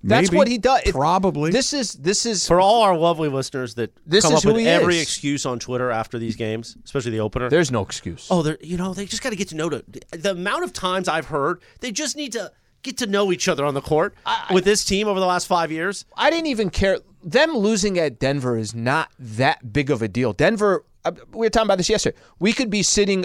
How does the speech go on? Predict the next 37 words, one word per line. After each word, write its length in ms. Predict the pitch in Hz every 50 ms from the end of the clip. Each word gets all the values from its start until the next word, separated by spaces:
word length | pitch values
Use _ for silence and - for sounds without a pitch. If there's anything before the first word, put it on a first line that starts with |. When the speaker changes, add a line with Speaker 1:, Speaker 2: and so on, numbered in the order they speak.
| - -
Speaker 1:
a 100 | - 135 139
year 340 | 139 135 143 180 196 214 208
from 220 | - 208 190 170
today 380 | - - 175 170 175 170 156 135
and 100 | 123 127
Denver's 320 | 160 185 208 202 190 -
putting 220 | - - 208 196 180
up 100 | 170 -
another 260 | 190 190 196 190 190
banner. 440 | 170 185 196 233 202 120 - 139 - _
That 180 | 180 208 220 -
could 100 | 240 208
be 120 | 220 202
happening. 440 | 185 214 254 262 - - 85 69 - _ _ _ _ _ _ _ _
Losing 380 | 147 175 269 302 262 285 294 247
at 240 | 240 233 180 160 131
Denver 380 | 151 170 185 170 147 151 147
to 120 | - - 135
me 240 | 135 143 160 156 151
was 200 | 127 131 117 107
not 360 | 127 135 131 131 131 127 -
the 80 | - 107
Speaker 3:
But 140 | 117 127 170
when 100 | - 175
a 100 | 123 117
team 300 | - - 240 254 254 214
is 120 | 165 117
making 340 | 131 147 151 139 - 117 104
fun 360 | - - - - - 113 110
of 100 | 117 107
you, 200 | 127 139 147 180
basically, 500 | - - 131 139 135 - 135 - 175 247
Speaker 2:
He 240 | 175 170 180 185 180 131 - _
doesn't 540 | 156 156 156 160 156 151 185 196 202 190 -
Speaker 3:
before, 180 | - - 156 135
Speaker 2:
have 400 | 139 147 156 170 175 156 131 117
that 320 | 131 131 139 151 156